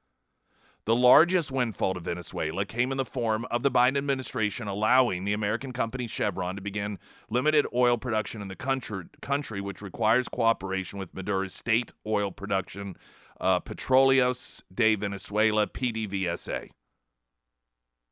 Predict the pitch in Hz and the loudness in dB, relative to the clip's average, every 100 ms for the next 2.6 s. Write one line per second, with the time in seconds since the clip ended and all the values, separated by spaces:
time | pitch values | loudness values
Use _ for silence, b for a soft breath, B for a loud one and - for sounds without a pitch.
0 | _ _ _ _ _ _ - 117 117 104 | _ _ _ _ _ _ 4 6 6 2
1 | 117 110 104 - 98 123 - _ _ _ | 2 2 2 -4 -6 -8 -12 _ _ _
2 | _ _ - 107 - | _ _ -4 -2 -2